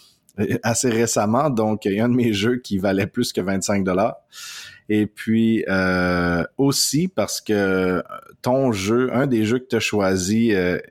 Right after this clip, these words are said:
était vraiment, il aurait été sur ma liste si j'avais su qu'il était à,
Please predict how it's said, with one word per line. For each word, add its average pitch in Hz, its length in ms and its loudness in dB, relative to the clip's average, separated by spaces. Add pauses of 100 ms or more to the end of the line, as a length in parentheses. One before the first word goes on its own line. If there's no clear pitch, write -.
(280)
était 101 260 -2
vraiment, 98 800 0
il 107 200 0
aurait 113 180 2
été 123 140 -4
sur 113 180 -2
ma 101 140 2
liste 95 240 0
si - 100 -4
j'avais 87 240 -2
su - 220 -4
qu'il 90 100 -4
était 87 240 -4
à, 78 300 -2